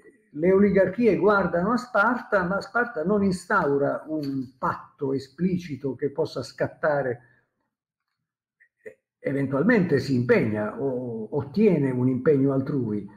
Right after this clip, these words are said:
ma caso per caso. Quando Atene attacca Siracusa, in difesa di Siracusa si muove Corinto, ma Corinto non ha la forza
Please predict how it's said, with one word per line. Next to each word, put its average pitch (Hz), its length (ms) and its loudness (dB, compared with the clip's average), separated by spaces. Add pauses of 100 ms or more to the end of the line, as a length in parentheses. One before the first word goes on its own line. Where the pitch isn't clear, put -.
(160)
ma 156 220 -6
caso 208 340 4
per 185 180 -2
caso. 92 500 -8 (480)
Quando 165 320 0
Atene 143 500 2
attacca 131 460 -4
Siracusa, 196 840 -2 (640)
in 147 160 -2
difesa 151 380 2
di 135 120 2
Siracusa 139 540 0
si 127 160 -2
muove 143 340 0
Corinto, 208 560 2
ma 143 120 -2
Corinto 139 420 0
non 139 160 -2
ha 175 80 2
la 135 120 -2
forza 131 520 -4